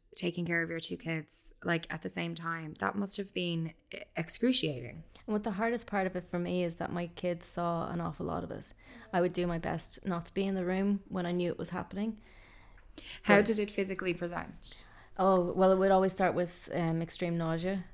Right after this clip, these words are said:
Speaker 2: um, feeling physically sick, which was a symptom I didn't, uh, think came with anxiety. I mean, I think
Speaker 1: Yeah.
Speaker 2: we've all had anxiety and panic attacks in our lives.
Speaker 1: Well, we all, we all
Speaker 2: Yeah,
Speaker 1: experience anxiety,
Speaker 2: exactly,
Speaker 1: the
Speaker 2: yeah.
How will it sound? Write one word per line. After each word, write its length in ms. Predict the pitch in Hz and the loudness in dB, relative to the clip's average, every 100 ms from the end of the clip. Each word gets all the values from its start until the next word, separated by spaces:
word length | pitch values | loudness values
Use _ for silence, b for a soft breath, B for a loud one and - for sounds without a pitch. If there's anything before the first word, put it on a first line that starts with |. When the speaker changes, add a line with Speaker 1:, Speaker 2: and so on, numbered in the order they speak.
| - | -12
Speaker 2:
um, 280 | 175 175 175 | -8 -6 -6
feeling 260 | - 170 165 | -6 -6 -6
physically 500 | - 175 165 175 170 | -4 -4 -4 -6 -8
sick, 380 | - - - - - - - - - | -6 -8 -8 -20 -20 -20 -20 -12 -4
which 220 | 180 175 | -4 -2
was 160 | 175 175 | -4 -4
a 60 | |
symptom 360 | - 165 165 165 | -6 -6 -4 -4
I 80 | 165 | -4
didn't, 580 | 160 165 147 - - - - - - 170 | -4 -6 -6 -10 -18 -20 -20 -20 -12 -8
uh, 340 | 160 151 151 | -6 -8 -10
think 460 | - 165 156 - - - - - - - - | -6 -6 -6 -14 -20 -20 -20 -20 -20 -20 -6
came 220 | 170 170 | 0 0
with 140 | 165 | 0
anxiety. 580 | 160 156 151 131 147 - | -2 -2 -4 -4 -6 -8
I 20 | 170 | -2
mean, 160 | 170 | 0
I 40 | - | 2
think 80 | 185 | 2
Speaker 1:
Yeah. 60 | 196 | 0
Speaker 2:
we've 120 | 196 | 2
all 140 | 185 175 | 2 0
had 200 | 170 156 | -2 -4
anxiety 500 | 151 156 151 156 156 | -4 -4 -4 -4 -4
and 80 | |
panic 280 | 156 160 165 | -4 -4 -6
attacks 300 | 175 180 175 | -6 -6 -4
in 40 | 190 | -4
our 80 | 185 | -2
lives. 320 | 185 185 - | -2 -4 2
Speaker 1:
Well, 100 | 214 | 4
we 100 | 202 | 4
all, 180 | 202 175 - - | 4 0 -6 -2
we 160 | 175 | 2
all 120 | 185 - | 4 4
Speaker 2:
Yeah, 60 | - | 2
Speaker 1:
experience 500 | 214 175 170 156 147 | 2 4 2 2 2
anxiety, 600 | 139 139 143 135 131 - | 2 2 0 0 -2 -2
Speaker 2:
exactly, 20 | |
Speaker 1:
the 120 | |
Speaker 2:
yeah. 60 | 143 | -2